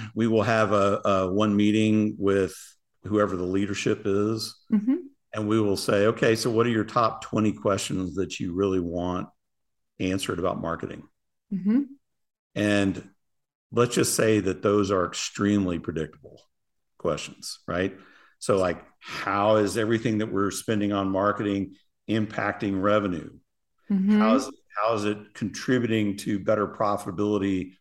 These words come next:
Speaker 1: on average deals? How is it, uh, improving average deal velocity, meaning how long it takes to close deals?
Speaker 2: Mm-hmm. Mm-hmm.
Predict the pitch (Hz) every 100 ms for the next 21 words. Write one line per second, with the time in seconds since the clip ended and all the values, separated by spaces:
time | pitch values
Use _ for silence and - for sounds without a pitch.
0 | _ - 98 98 95 85 - 98 85 73
1 | - - _ _ _ - - 117 120 123
2 | 117 113 107 - - _ _ 101 95 92
3 | 90 - - 104 107 - 135 143 120 113
4 | 101 98 92 - _ 110 117 110 90 87
5 | 117 127 104 90 82 80 - 85 87 95
6 | 90 92 107 101 101 92 - - 110 107
7 | - - - 117 117 107 87 82 - -
8 | 208 190 214 226 277 - _ - 196 220